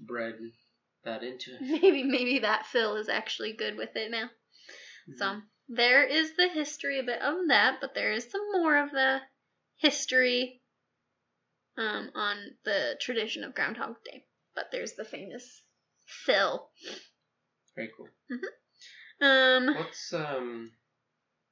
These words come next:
Speaker 1: main character in Groundhog Day? What's his name?
Speaker 2: Oh, I don't know. Is
Speaker 1: Bill
Speaker 2: his
Speaker 1: Murray's
Speaker 2: name Phil?
Speaker 1: character.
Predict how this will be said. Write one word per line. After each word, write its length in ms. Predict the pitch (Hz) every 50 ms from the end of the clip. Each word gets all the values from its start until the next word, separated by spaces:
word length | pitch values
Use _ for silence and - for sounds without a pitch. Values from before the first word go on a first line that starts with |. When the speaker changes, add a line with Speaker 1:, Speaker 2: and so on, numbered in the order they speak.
| _ _ _ _ _ _ _ _ _ _ _ _ - - 117
Speaker 1:
main 240 | 127 123 117 113
character 420 | 123 120 123 120 120 - - 113 107
in 100 | 107 107
Groundhog 420 | - 113 113 107 107 104 101 -
Day? 180 | - 107 104 104 - _
What's 220 | 110 _ - -
his 100 | - - _
name? 160 | 175 - - - _ _ _ _ _ _ _ _ _ _ _ _ _ _ _ _ _ -
Speaker 2:
Oh, 240 | 277 285 - - 277 _ _ _ 370
I 40 | 311
don't 100 | 330 359
know. 80 | 381 311 - - - - _ _ _ _ _ _ _
Is 0 |
Speaker 1:
Bill 80 | 254 254
Speaker 2:
his 80 | - 269
Speaker 1:
Murray's 280 | 247 247 262 269 269
Speaker 2:
name 20 | 262
Phil? 100 | 262 -
Speaker 1:
character. 340 | 277 269 269 - 262 262